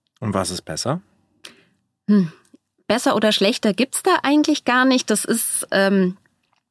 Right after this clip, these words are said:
Speaker 2: einfach eine Geschmackssache, wie bei Schokolade. Der eine mag weiße Schokolade und der andere zartbitter. Deswegen ist beides lecker. Und so ist es da eben auch ein bisschen.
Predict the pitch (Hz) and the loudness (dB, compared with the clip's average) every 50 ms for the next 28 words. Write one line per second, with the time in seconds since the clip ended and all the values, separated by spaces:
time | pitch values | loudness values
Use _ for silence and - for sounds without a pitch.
0 | - - - 208 226 220 247 226 - 196 170 175 170 - 202 190 - - - 339 | -16 -6 -2 0 0 0 0 0 0 0 0 2 2 2 2 0 0 0 0 0
1 | 330 311 311 285 220 214 214 - 190 185 175 175 180 190 190 - 202 185 - 190 | 0 2 2 2 2 2 0 2 0 0 0 0 -2 -2 -2 -4 -4 -2 0 0
2 | 175 170 175 202 254 277 262 220 202 190 - - 180 185 196 196 190 180 175 175 | 2 2 2 2 2 0 0 0 0 0 0 0 0 2 2 2 2 2 2 0
3 | 175 - 190 196 233 254 254 - - 214 202 - 208 190 185 180 185 180 185 - | 0 -2 -2 -2 0 0 -2 -2 -2 -2 -2 -2 0 0 2 2 2 0 0 0
4 | 175 175 170 175 165 - - 170 180 175 175 - 165 - - - 165 151 - - | 0 -2 -2 -2 -4 -4 -2 -2 -2 0 -2 -4 -6 -6 -4 -4 -4 -4 -2 -4
5 | 254 - - 233 208 - 180 - - 175 180 175 180 175 175 - - - - - | -2 0 0 -2 -2 -2 -4 -6 -4 -2 -2 0 0 -2 -2 -4 -8 -18 -20 -20
6 | _ _ _ _ _ - 165 - - 170 160 165 160 160 - 160 180 - - 285 | _ _ _ _ _ -6 -6 -4 -2 -2 -2 -2 -2 -2 -2 -2 -2 0 2 2
7 | 302 339 359 - _ - - - - - - - _ _ _ _ _ _ _ _ | 2 2 0 -4 _ -20 -20 -20 -20 -20 -20 -20 _ _ _ _ _ _ _ _
8 | _ - 226 220 233 240 - - 226 233 214 - - 208 202 - - 208 196 196 | _ 0 0 2 2 2 0 0 -2 -2 -4 -2 -2 -2 -2 0 0 0 0 0
9 | 190 - - 170 175 202 190 175 170 160 - - - 170 160 143 165 165 | 0 0 0 -2 2 2 0 0 0 -2 -6 -8 -8 -6 -4 -4 -4 -6